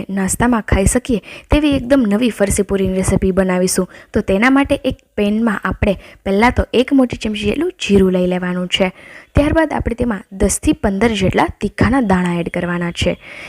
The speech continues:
ત્યારબાદ આપણે તેમાં એક મોટી ચમચી જેટલા સફેદ તલ પણ એડ કરીશું. તો હવે ગેસની લો ફ્લેમ પર એકાદ મિનિટ જેવું બધી વસ્તુને એકદમ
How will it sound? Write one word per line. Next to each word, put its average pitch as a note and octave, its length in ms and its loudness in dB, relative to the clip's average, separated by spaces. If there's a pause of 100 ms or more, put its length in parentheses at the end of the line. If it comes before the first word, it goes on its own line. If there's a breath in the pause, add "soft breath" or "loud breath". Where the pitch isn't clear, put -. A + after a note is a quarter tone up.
(120)
ત્યારબાદ C#4+ 400 4
આપણે C4 240 0
તેમાં A#3+ 220 -2
એક B3 180 -6
મોટી G#3+ 320 -2
ચમચી F#3 220 -2
જેટલા D4+ 260 -2
સફેદ - 380 -4
તલ G3 200 2
પણ F3 220 -4
એડ - 100 -2
કરીશું. F3+ 340 -2 (340 loud breath)
તો E4 140 -4
હવે F4 160 2 (100)
ગેસની D4 340 4
લો B3 140 4
ફ્લેમ F#3+ 360 -2
પર F#3 120 0 (280 loud breath)
એકાદ C4+ 380 -2
મિનિટ A3+ 260 -2
જેવું A3 320 4
બધી A#3+ 320 0
વસ્તુને C4+ 340 -2
એકદમ B3 220 0